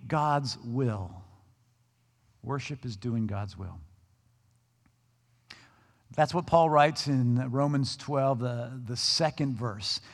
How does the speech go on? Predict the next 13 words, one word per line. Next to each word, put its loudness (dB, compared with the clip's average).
And, 2
and 4
I 8
love 10
the 4
different 2
way 4
that 0
different -2
translations 0
of -2
the -4
Bible, 2